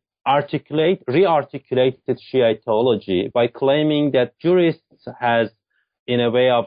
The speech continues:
generic appointment by the, uh,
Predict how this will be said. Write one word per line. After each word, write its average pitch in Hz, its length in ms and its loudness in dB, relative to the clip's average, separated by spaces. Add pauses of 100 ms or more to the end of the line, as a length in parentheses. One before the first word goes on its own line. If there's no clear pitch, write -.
(160)
generic 123 500 0
appointment 107 800 -2 (640)
by 101 260 0
the, 95 520 0 (280)
uh, 98 120 0